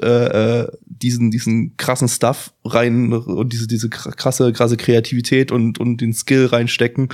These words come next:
als in die zweihunderttausendste Standard-Moe, äh,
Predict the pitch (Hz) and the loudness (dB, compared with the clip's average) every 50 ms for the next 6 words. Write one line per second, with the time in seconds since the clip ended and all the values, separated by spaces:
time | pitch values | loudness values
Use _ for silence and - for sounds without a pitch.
0 | - - - - - - - - 110 120 123 - - - - - 120 120 123 123 | -8 -16 -16 -18 -14 -6 -2 0 2 2 2 0 -2 -4 -2 0 2 4 4 4
1 | 123 127 120 - - _ - - - 120 123 127 - - - - - 117 123 127 | 4 2 0 -2 -6 _ -18 -10 -6 -4 -2 -2 -2 -2 -2 -2 0 2 2 2
2 | 127 139 127 123 120 120 - - 113 113 120 120 117 117 113 - - - 113 113 | 4 4 4 4 2 0 -2 -2 0 0 0 0 0 -2 -2 -2 -2 2 2 4
3 | 117 117 - - - - - 123 117 120 120 117 113 117 123 120 110 110 113 113 | 4 4 2 -2 -6 -4 0 0 2 2 2 2 0 0 -2 -2 -2 0 2 4
4 | 120 113 113 113 110 110 104 90 - _ _ _ _ - 95 107 107 110 107 | 4 4 6 6 4 4 2 2 -2 _ _ _ _ 2 4 4 4 2 0